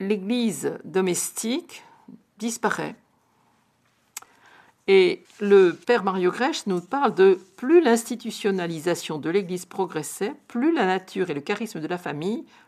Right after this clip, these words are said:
diminuaient ». Et il dit de façon tout à fait claire, c'est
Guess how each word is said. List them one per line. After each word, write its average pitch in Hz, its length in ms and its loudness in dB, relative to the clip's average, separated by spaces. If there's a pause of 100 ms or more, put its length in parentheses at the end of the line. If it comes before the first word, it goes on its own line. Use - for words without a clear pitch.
(120)
diminuaient ». 156 640 -2 (560)
Et 233 160 4
il 147 140 -4 (480)
dit 175 280 -8
de 147 100 -14
façon 156 260 -10
tout 240 160 -16
à 254 100 -4
fait - 160 -6
claire, 208 440 -2 (640)
c'est - 520 2